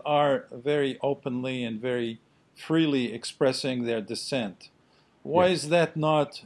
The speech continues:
Speaker 1: enough in your estimation?
Speaker 2: Because when we talk about the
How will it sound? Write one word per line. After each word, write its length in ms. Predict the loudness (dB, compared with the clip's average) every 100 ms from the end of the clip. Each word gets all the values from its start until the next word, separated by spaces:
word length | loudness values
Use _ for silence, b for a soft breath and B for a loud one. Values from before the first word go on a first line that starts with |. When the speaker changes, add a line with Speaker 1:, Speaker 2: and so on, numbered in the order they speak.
| _
Speaker 1:
enough 480 | -6 0 0 0 -2
in 80 | -6
your 360 | -2 -2 -2 -6
estimation? 800 | -10 -8 -8 -6 -6 -8 -12 -16 _ _ -10
Speaker 2:
Because 400 | -8 0 0 0 -2
when 180 | 4 8
we 80 | 8
talk 260 | 8 8 8
about 240 | 8 8
the 140 | 6